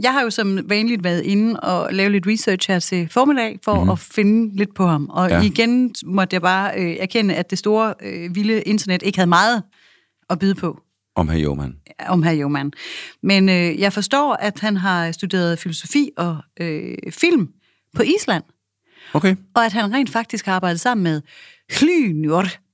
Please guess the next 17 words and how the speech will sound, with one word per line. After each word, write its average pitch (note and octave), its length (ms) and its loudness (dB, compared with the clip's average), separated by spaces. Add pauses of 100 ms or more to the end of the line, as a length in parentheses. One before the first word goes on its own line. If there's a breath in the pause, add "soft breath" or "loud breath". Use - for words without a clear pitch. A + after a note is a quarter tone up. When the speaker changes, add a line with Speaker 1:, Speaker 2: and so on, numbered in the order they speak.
(100)
Speaker 1:
Pálmason, D3 760 -2 (260)
Speaker 2:
Jaså? G#2 240 2 (440 loud breath)
Speaker 1:
som F#3+ 240 0
vi F3 60 2
jo D#3 80 0
kender G3 320 2 (220)
her F3+ 120 2
på - 60 0
Speaker 2:
Ja, G#3+ 60 4
Speaker 1:
festivalen. G3 480 2
Speaker 2:
ja. D#3 60 2
Speaker 1:
Han, F3 280 0
øh, - 200 -4
var F3 100 2
her F#3+ 100 2
jo E3 140 2
med D#3 260 0